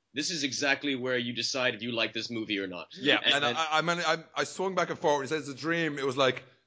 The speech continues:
Speaker 2: "Oh, okay." You know that, you know that Simpsons clip where Homer's having heart attacks in Mister Burns' office?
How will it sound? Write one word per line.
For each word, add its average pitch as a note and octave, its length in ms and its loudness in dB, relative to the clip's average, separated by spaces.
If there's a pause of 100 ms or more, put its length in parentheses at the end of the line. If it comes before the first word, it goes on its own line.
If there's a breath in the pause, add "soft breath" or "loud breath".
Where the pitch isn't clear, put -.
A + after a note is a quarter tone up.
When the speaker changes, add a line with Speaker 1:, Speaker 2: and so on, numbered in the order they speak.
(760)
Speaker 2:
"Oh, B2+ 180 0
okay." G2+ 320 0
You C3 80 0
know D#3 80 6
that, G#3 220 4
you F3 60 2
know G#3+ 120 4
that A3 140 2
Simpsons F#3+ 400 2
clip F3 220 4
where E3 120 4
Homer's D3 300 2
having C3+ 180 2
heart B2+ 180 4
attacks C3+ 300 0
in B2+ 80 -4
Mister A#2+ 160 -6
Burns' G#2+ 300 2
office? G#2+ 420 0